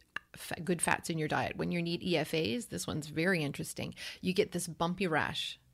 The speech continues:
and it's usually on your torso or the back of your arms. So usually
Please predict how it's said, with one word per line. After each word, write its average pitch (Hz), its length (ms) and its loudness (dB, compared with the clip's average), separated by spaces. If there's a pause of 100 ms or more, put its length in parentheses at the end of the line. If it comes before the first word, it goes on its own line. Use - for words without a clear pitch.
(240)
and 196 100 6
it's 190 140 4
usually 190 260 2
on 165 140 2
your 160 120 -4
torso 202 680 0
or 180 480 2
the 190 120 -2
back 185 280 -4
of 180 80 -6
your 185 120 -2
arms. 202 520 0 (240)
So 208 400 4
usually 208 420 0